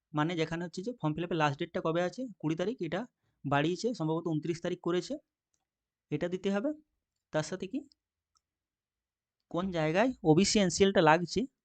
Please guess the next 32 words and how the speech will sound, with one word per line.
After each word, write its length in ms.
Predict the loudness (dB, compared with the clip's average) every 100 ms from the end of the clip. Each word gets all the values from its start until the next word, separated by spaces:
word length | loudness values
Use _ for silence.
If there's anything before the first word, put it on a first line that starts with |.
| -4
ওটা 160 | 2
একটা 160 | 2 0
কোনো 180 | -2 -2
একটা 140 | -2
পেজে 240 | -2 2 2
লেখা 220 | 2 2
থাকবে। 260 | 0 0 -4 -4 _ _ 0
যেমন 200 | 0 2
এখানে 200 | 0 0
লেখা 240 | 2 4
আছে, 220 | 4 2 -4 -8 _ _ -2
এই 100 | 0
পয়েন্টটা 280 | 2 2 0
দেখো, 260 | 0 -4 -8 _ 0
"ওবিসি 220 | 2 4
cert-, 240 | 0 -2 -8 _ _
candidate 340 | 0 2 0
claiming 300 | 2 0 0 -4 _ -2
reservation", 400 | 0 0 0 -4
যেটা 220 | 0 0
আছে 160 | 0 0
লেখা 260 | -2 -2 -6 _ _ -4
যে 160 | 0 0 -2 _ _ 2
"on 200 | 4 4
and 140 | 2
after 280 | 0 0 -2 0
first 200 | 2 2
April 260 | 0 -4 0
দু 60 | 2
হাজার 180 | 2 2
পঁচিশ, 480 | 0 0 -6 -10 -18 _ _ _ _ -2
not 260 | 2 2